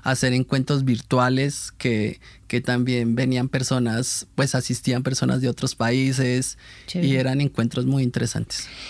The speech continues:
Speaker 2: Eh, ¿tienen, esto podría generar una, eh, una organización formal para fuente de trabajo? Me estoy refiriendo a muchas personas necesitan, muchas familias necesitan quien cuida de mi pariente que tiene esto.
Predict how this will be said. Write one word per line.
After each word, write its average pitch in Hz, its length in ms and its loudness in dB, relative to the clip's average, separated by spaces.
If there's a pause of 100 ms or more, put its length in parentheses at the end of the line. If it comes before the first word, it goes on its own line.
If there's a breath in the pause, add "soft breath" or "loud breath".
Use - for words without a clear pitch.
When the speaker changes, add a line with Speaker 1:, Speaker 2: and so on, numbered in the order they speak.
(160 loud breath)
Speaker 2:
Eh, 247 340 2
¿tienen, 254 480 4
esto 262 300 -2
podría 214 320 2
generar 196 580 2
una, 220 460 4
eh, 175 540 0
una 208 180 4
organización 180 560 2
formal 196 380 0
para 202 260 0
fuente 190 400 2
de 214 80 2
trabajo? 196 480 2 (240 loud breath)
Me 220 80 4
estoy 214 240 2
refiriendo 214 520 4
a 214 160 4
muchas 220 480 4
personas 196 520 2
necesitan, 190 880 2
muchas 220 220 2
familias 196 340 4
necesitan 190 360 4
quien 208 340 2
cuida 220 400 4 (280 loud breath)
de 185 180 4
mi 185 280 4 (320)
pariente 196 520 4
que 190 120 -4
tiene 202 440 4
esto. 156 320 0